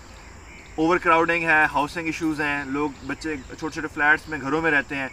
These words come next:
तो sunlight exposure भी नहीं होता तो विटामिन D की डेफिशिएंसी होती है। तो अगर studies जो की गई हैं पाकिस्तान के अंदर तो उसमें तकरीबन फिफ्टी परसेंट या उससे भी ज़्यादा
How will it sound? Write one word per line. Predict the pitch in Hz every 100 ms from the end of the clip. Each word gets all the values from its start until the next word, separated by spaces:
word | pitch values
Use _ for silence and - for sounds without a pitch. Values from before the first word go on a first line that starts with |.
| - - -
तो | -
sunlight | - 165 170 156 147
exposure | 147 - 147
भी | 143 143
नहीं | 143
होता | 139 143
तो | 147
विटामिन | 139 135 135 127
D | 135
की | 131
डेफिशिएंसी | 117 - 110 92 110
होती | 90 -
है। | 82 - - - - - -
तो |
अगर | 151
studies | 170 - - 175 180 214 185
जो | 190
की | 175
गई | 196 190
हैं | 175
पाकिस्तान | 151 143 143 143 139
के |
अंदर | 151 165
तो | 165
उसमें | 160 165 160
तकरीबन | - 160 147 160 165
फिफ्टी | 151 165 -
परसेंट | 160 160 165 160
या | 160
उससे | 170 180 202
भी | 180
ज़्यादा | 143 139 139